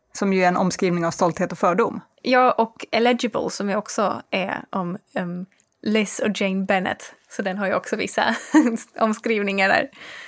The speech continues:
Speaker 2: Men, ehm, ja, så att välskrivet, eh, spännande story och det finns massa mer. Det låter ju rätt lovande för en författare man har upptäckt.
Speaker 1: Verkligen. Va,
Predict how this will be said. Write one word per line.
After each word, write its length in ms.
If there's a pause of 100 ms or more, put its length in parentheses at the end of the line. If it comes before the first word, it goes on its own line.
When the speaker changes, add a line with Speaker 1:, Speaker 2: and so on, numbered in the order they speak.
(240)
Speaker 2:
Men, 240
ehm, 280 (800)
ja, 240 (160)
så 120
att 160 (300)
välskrivet, 1000 (320)
eh, 260
spännande 420
story 460
och 380
det 180
finns 280
massa 280
mer. 300
Det 220
låter 300
ju 60
rätt 140
lovande 400
för 140
en 160 (160)
författare 440
man 140
har 80
upptäckt. 320 (500)
Speaker 1:
Verkligen. 720 (640)
Va, 160